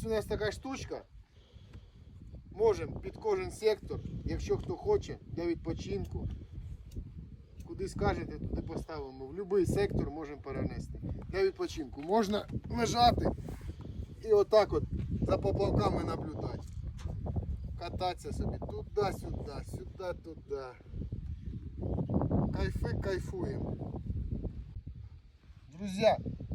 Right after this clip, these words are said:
кайфувати надо з кайфом. Так що приїжджайте до нас на рибалку і кайфуйте з кайфом. Кайфуйте і ще раз кайфуйте. Риба ловиться, риба є.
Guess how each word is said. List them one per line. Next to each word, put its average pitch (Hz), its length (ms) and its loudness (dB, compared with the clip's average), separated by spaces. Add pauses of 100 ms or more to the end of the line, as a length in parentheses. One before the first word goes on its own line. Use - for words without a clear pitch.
(240)
кайфувати 240 580 8
надо 214 260 8
з - 80 -2
кайфом. - 680 6
Так 196 120 2
що - 120 6
приїжджайте - 840 8
до 180 60 -8
нас 190 200 4
на 190 140 4
рибалку 196 600 6
і - 80 -4
кайфуйте 220 800 0
з - 100 -6
кайфом. - 760 2 (800)
Кайфуйте 196 600 -2 (100)
і - 20 -12
ще 190 220 -4
раз 170 160 0
кайфуйте. - 600 -10 (720)
Риба 214 300 8
ловиться, 208 600 8
риба 180 280 4
є. 185 300 4